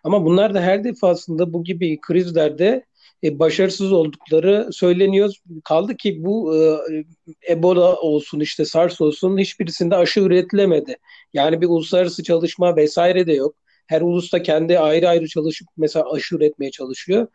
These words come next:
Ama diğer yandan işte Dünya Sağlık Örgütü vesaire de herhangi bir şekilde, e, e, karar alıcı durumda çok fazla değil, zorlayamıyor ve onun da diğer ülkelerinde, daha güçlü ülkelerinde biraz,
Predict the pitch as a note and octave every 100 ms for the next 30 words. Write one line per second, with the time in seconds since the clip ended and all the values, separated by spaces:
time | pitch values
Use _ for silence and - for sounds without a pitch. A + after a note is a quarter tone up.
0 | - - - E3 F#3 E3+ F#3+ F3+ D#3+ E3
1 | G3 F#3+ F3 - D#3+ E3+ F3 E3+ D#3+ F3
2 | F3 D#3+ D3+ D#3 D#3+ E3 - E3+ D3+ C#3
3 | F#3 G3+ _ _ D3+ D#3 F3 E3+ D#3 D#3+
4 | D3+ D3 D#3 F#3 F#3 D#3+ D3+ D3 D3 -
5 | _ _ - D3 D3 D3 D#3+ F3+ F3 E3
6 | D#3+ E3+ D#3+ E3+ E3 E3+ F3 F3 E3+ -
7 | D#3+ D#3+ F3 E3+ D#3 F#3 - _ _ D#3
8 | D#3+ D#3+ F#3 G3 F3+ G3+ B3+ A#3+ _ D#3
9 | F#3 G3+ G3+ A3 A3 A#3+ A#3+ F3 F#3+ G#3+
10 | G3+ E3 F3 D#3+ D3+ F#3+ F#3+ F#3 F#3 -
11 | F#3+ E3+ E3 D3+ D#3 G3+ G3 G3 G3+